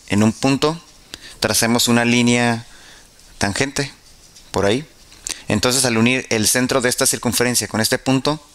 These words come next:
va a formar un ángulo de noventa grados con respecto a esta línea, y tomando este centro, al unirlo aquí también, va a formar un ángulo de noventa grados. Aparentemente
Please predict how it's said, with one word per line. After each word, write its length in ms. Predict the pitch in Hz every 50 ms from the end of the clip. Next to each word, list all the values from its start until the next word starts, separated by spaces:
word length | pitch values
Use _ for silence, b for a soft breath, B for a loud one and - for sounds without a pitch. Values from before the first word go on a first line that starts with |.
| - -
va 80 | - 101
a 40 | 101
formar 300 | - 117 107 104 110 110
un 80 | 110
ángulo 220 | 110 110 110 113 113
de 40 |
noventa 320 | 107 101 101 107 107 - 127
grados 320 | 120 120 127 127 143 139 -
con 120 | - 113
respecto 400 | 110 98 - - 113 - - -
a 20 |
esta 160 | - - 123 127
línea, 380 | 139 143 139 143 151 165 - - _ - B B B B B B B B B B B B B B - -
y 140 | - 107 107
tomando 360 | - - 104 104 107 107 110
este 200 | 120 - - 123
centro, 520 | - - 123 120 117 - 123 135 135 135 139 - - - - - - - - -
al 120 | 98 101
unirlo 360 | 98 98 101 107 107 113 120
aquí 140 | 120 - 127
también, 460 | - 131 123 123 131 139 147 151 143 -
va 100 | - -
a 20 |
formar 280 | - - 101 101 101 104
un 100 | 104 104
ángulo 220 | 104 101 101 104
de 60 | 101 98
noventa 320 | 95 92 98 98 - 104
grados. 520 | 104 113 135 139 147 143 - - - - - _ - B B B B B B B B B B B B B
Aparentemente 960 | B 98 - - 113 117 117 104 - 123 120 117 117 - 123 123 123 120 -